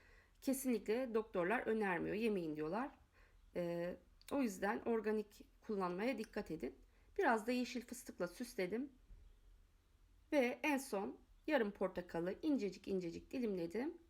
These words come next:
Yarım ay şeklinde ve onlarla kenarına bu şekilde bir dekor verdim.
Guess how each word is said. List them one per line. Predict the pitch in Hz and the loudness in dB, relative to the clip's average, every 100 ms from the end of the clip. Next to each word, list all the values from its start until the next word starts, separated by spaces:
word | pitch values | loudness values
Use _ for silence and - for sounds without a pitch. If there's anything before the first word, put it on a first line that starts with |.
| - - | -20 -4
Yarım | 269 240 202 | 2 2 2
ay | 170 | 0
şeklinde | - 175 - 170 330 370 | -2 -8 -6 -6 -4 -2
ve | 370 | 2
onlarla | 262 240 196 220 277 - - - - - | 4 4 4 2 -2 -8 -20 -20 -20 -16
kenarına | - 302 208 180 185 226 311 - - | 0 4 4 4 2 0 -2 -10 -8
bu | |
şekilde | 277 226 - 180 208 220 | -4 -4 -4 -2 -2 0
bir | 226 | 0
dekor | 202 214 214 190 | -2 0 0 0
verdim. | 170 165 214 311 | 0 -2 -2 -6